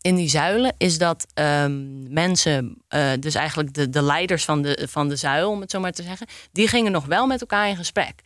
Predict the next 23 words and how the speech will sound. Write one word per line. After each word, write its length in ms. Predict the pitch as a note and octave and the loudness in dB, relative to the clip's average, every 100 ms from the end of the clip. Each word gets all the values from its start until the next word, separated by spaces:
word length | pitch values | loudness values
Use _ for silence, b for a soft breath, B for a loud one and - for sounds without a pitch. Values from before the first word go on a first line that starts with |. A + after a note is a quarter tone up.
| b b | b b
Dus 140 | F#3 | -4
er 60 | G3 | 0
was 120 | G3 | 2
eigenlijk 300 | G3+ G#3+ - | 2 0 -2
een 100 | G3+ | -4
soort 280 | F#3+ F#3 - | -2 -2 -4
acceptatie. 760 | - E3+ E3+ - F#3 G#3 - D3 | -4 -2 -2 0 2 2 0 0
Wij 180 | D#3+ D#3+ | 0 0
zijn 180 | D#3+ D3+ | -2 -2
totaal 460 | D3 - E3+ D3+ | -4 2 4 4
anders 360 | D3+ F#3 B3 - | 4 2 0 -2
en 100 | F3 | 0
deze 240 | E3 D#3+ | 0 0
groep 220 | D#3 F#3 | -4 -6
is 60 | D#3+ | -4
helemaal 280 | E3 D3+ - | -2 0 2
anders. 340 | E3+ A3 A#3+ - B B - | 2 2 0 -4 B B -4
En 320 | F3 F3 - _ | -2 -2 -6 _
op 200 | E3+ C3 | -4 0
basis 480 | D3 F#3+ G#3+ F3 - | 2 2 2 -2 -6
van 320 | - F3+ A#3 | 0 2 2
die 140 | G#3+ | 0
verschillen 580 | - D3+ - E3+ A3 B3+ | -2 -6 0 2 2 0